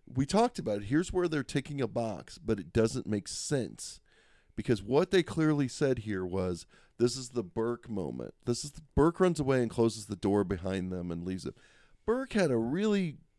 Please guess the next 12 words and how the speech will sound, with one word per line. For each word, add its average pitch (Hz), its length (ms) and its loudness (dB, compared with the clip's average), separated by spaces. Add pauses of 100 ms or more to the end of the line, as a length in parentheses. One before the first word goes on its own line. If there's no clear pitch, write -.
(120)
good 147 340 12
reason, 135 400 4
even 123 140 0
though 131 160 4
it 107 40 2
was 104 120 -2
os-, 113 340 0
obviously 110 380 2
still 123 500 4
wrong-headed 107 600 2
of 101 160 -2
him. 95 220 -2